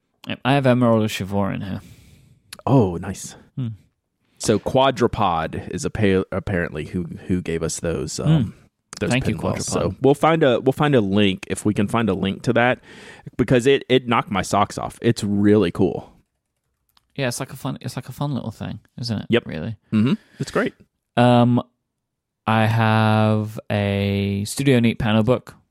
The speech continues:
Speaker 1: which is what I'm taking my notes on right now. I have a Pen Addict members poker chip.
Speaker 2: Mm-hmm.
Speaker 1: Sits on my desk.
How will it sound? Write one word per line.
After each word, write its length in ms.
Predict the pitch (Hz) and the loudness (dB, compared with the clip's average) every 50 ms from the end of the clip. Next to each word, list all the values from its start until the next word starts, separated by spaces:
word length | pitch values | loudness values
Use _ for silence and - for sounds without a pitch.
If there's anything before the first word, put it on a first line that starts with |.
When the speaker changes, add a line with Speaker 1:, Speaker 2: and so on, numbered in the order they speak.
| _ _ | _ _
Speaker 1:
which 120 | _ - - | _ -14 -14
is 100 | 101 90 | -10 -8
what 120 | 101 92 | -6 -6
I'm 80 | 101 104 | -6 -6
taking 260 | - 107 98 - 101 | -4 -6 -6 -4 -4
my 80 | 98 95 | -2 0
notes 260 | 95 98 98 - - | 0 0 -2 -2 -4
on 120 | 113 104 98 | -6 -4 -4
right 180 | 95 92 92 | -6 -6 -8
now. 380 | - 98 98 101 104 120 151 165 - _ _ _ _ _ _ _ _ _ _ _ _ _ _ - | -8 -8 -8 -6 -6 -6 -8 -8 -12 _ _ _ _ _ _ _ _ _ _ _ _ _ _ -8
I 160 | - 101 98 | -6 -6 -4
have 320 | 95 101 104 101 101 98 | -4 -4 -4 -4 -2 -2
a 100 | 104 95 | -2 -2
Pen 240 | 92 - - 143 131 | -2 0 0 2 4
Addict 320 | 131 127 127 127 123 - | 4 4 2 2 0 0
members 460 | - 120 113 113 117 110 123 117 113 - | 2 2 4 4 4 4 4 4 2 0
poker 320 | - 110 107 104 - 143 | -2 -2 0 0 0 -2
chip. 260 | - - 180 - - - _ _ _ _ _ _ _ _ _ _ - | 0 0 -2 -2 -4 -10 _ _ _ _ _ _ _ _ _ _ -8
Speaker 2:
Mm-hmm. 260 | 87 - - 92 117 - _ _ _ _ _ | -6 -4 -2 -4 -4 -4 _ _ _ _ _
Speaker 1:
Sits 300 | - - - - - - | -20 -18 -18 -16 -14 -12
on 60 | 110 | -10
my 100 | 110 110 | -8 -8
desk. 340 | 110 127 143 156 - - - | -8 -8 -10 -10 -12 -18 -20